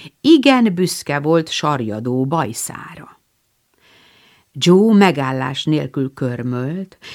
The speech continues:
míg az utolsó oldal be nem telt, amikor is lendületesen alákanyarította a nevét, majd ledobta a tollát, és így kiáltott fel: "Kész!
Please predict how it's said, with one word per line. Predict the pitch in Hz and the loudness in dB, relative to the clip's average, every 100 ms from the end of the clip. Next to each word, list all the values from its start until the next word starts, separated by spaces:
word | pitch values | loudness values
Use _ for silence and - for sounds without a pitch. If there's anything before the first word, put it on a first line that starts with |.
| - | -2
míg | 180 165 | 2 4
az | 156 | 2
utolsó | 240 269 285 262 - 208 160 | 0 0 2 2 2 -4 0
oldal | 156 143 139 | -2 -2 -6
be | 131 135 | -4 -6
nem | 123 117 123 | -6 -8 -10
telt, | - - - - _ - - | -14 -16 -20 -20 _ -20 -8
amikor | - 196 185 160 | 2 2 4 0
is | 147 - | -2 2
lendületesen | 220 254 185 160 151 147 139 - 123 131 | 4 4 4 2 -2 -6 -8 -6 -8 -6
alákanyarította | - 208 196 156 - 143 135 135 127 127 117 - | -2 -2 -2 -6 -6 -4 -2 -4 -8 -10 -12 -10
a | 123 | -6
nevét, | 139 185 170 160 143 - _ - - _ | -4 -4 -2 -4 -6 -14 _ -20 -20 _
majd | - 135 131 | -8 -4 0
ledobta | 196 202 160 - - | 2 4 2 -2 -8
a | 127 - | -6 0
tollát, | 247 214 165 139 - | 2 4 2 -4 -8
és | 113 - | -10 -8
így | 190 202 - | -2 -2 -2
kiáltott | 165 143 123 117 104 - | -4 -4 -6 -12 -18 -18
fel: | - - - _ _ _ _ _ | -20 -20 -20 _ _ _ _ _
"Kész! | - 285 - - - - | 0 0 -2 -10 -12 -12